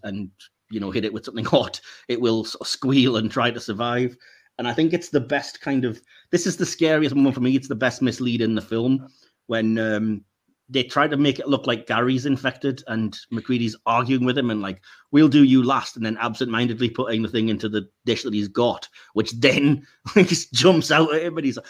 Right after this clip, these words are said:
"Oh, crap!" 'Cause at that point, I think even he was convinced it was gonna be nothing and he would get to Gary and that would be the <laughs> one that would react. But I love the way they play that 'cause it's such a clever little mislead of the audience that we're focusing on, we're focusing over to the left and something's happening to the right or whatever, you know? So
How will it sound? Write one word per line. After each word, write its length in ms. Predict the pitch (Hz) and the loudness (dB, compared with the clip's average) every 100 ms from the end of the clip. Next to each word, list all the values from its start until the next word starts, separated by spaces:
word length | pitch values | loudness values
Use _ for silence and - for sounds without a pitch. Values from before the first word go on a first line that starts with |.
| - | 2
"Oh, 160 | 359 - | 2 2
crap!" 260 | 330 - - - | -2 -2 -14 -4
'Cause 140 | - - | -2 0
at 100 | - | 0
that 140 | 180 | -2
point, 160 | 160 143 | 0 0
I 40 | |
think 200 | 123 127 | 0 0
even 220 | 139 117 | 0 0
he 180 | 104 131 | 2 4
was 160 | 143 147 | 4 2
convinced 380 | 139 123 139 - | 0 0 -2 -6
it 80 | 120 | -6
was 200 | 113 104 | -4 -4
gonna 180 | 113 107 | -4 -4
be 100 | 104 | -2
nothing 300 | 104 90 104 | -4 -6 -6
and 60 | |
he 60 | 101 | -4
would 120 | 104 95 | -6 -10
get 140 | - | -14
to 60 | 101 | -10
Gary 420 | 95 95 98 95 | -6 -4 -4 -4
and 200 | 92 92 _ _ _ | -4 -8 _ _ _
that 180 | - 104 | -4 -2
would 140 | 107 95 | -2 -2
be 100 | 110 | -2
the 120 | 113 | -2
<laughs> 120 | 107 | 0
one 140 | 139 | 4
that 120 | 123 127 | 4 2
would 180 | 110 | -4
react. 440 | 98 117 139 101 _ | -4 -4 -4 -10 _
But 240 | - 92 - _ _ _ _ - | -12 -12 -12 _ _ _ _ -6
I 60 | |
love 260 | 110 123 113 | 0 0 0
the 80 | 120 | 0
way 120 | 117 | 0
they 100 | 107 | 0
play 220 | - 113 | -4 -6
that 180 | 113 123 | -6 -8
'cause 120 | - | -8
it's 140 | 107 - | -10 -10
such 140 | 110 | -12
a 40 | 98 | -10
clever 260 | 107 104 | -8 -6
little 180 | 107 101 | -6 -6
mislead 380 | 98 95 110 104 | -6 -6 -6 -6
of 100 | 95 | -6
the 100 | 101 | -8
audience 360 | 101 110 113 - | -6 -6 -8 -8
that 120 | 110 | -8
we're 120 | 104 | -8
focusing 500 | - 104 107 - 101 | -4 -6 -6 -8 -4
on, 260 | 95 90 87 _ _ _ - | -4 -4 -6 _ _ _ -10
we're 60 | 120 | 4
focusing 460 | 165 151 - 135 | 4 6 4 4
over 280 | 135 123 127 | 4 4 2
to 100 | 123 | 0
the 100 | 107 | -2
left 300 | 110 196 - | 2 2 0
and 100 | 123 | -4
something's 220 | 139 127 | -6 -6
happening 260 | 113 113 151 | -4 -2 0
to 80 | 180 | 0
the 100 | 180 | -2
right 240 | 185 156 | -6 -4
or 80 | 135 | -2
whatever, 320 | 139 131 135 139 | 0 -2 -2 -4
you 140 | 120 | 0
know? 200 | - 170 | 4 4
So 340 | 170 131 123 | 2 -4 -6